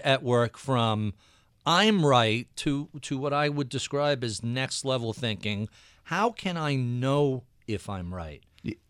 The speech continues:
Speaker 1: Explain that transition.
Speaker 2: Oh, yeah. It was, um, in nineteen eighty, eighty-one, um, I had calculated that,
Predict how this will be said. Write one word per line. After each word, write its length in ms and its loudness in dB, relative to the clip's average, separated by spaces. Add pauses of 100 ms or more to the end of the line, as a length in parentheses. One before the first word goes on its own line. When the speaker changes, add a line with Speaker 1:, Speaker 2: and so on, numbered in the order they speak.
(120)
Speaker 1:
Explain 480 -2
that 160 -2
transition. 640 -2
Speaker 2:
Oh, 160 2
yeah. 300 0 (100)
It 180 0
was, 380 2
um, 320 0 (480)
in 120 0
nineteen 520 2
eighty, 340 4
eighty-one, 840 2
um, 520 4 (100)
I 160 4
had 280 0 (340)
calculated 720 4
that, 240 -2